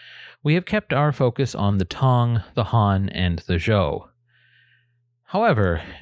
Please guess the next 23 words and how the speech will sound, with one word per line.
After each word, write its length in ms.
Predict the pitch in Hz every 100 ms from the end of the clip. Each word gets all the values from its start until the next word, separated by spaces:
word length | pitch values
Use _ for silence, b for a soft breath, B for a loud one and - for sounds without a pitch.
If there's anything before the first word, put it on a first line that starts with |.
| -
an 80 | 131
incredibly 540 | 135 - 175 220 220 165
massive 640 | 104 110 123 - 139 127
and 240 | 107 98 92
significant 760 | - 95 110 147 165 170 165
series 360 | - 139 131 117
of 120 | 123
events 360 | 117 104 87 -
is 140 | 95
coming 340 | - 113 98 95
next 320 | 101 - -
season, 440 | 135 92 82 71 B B B B B
and 140 | - 101
we 100 | 185
will 140 | 190
benefit 500 | 165 170 - 95 -
from 220 | - 117
expanding 560 | 98 - 143 143 139 123
our 180 | 117 107
knowledge 400 | 113 98 87 -
of 160 | 92
the 80 | 92
so-called 540 | - 104 - 101 95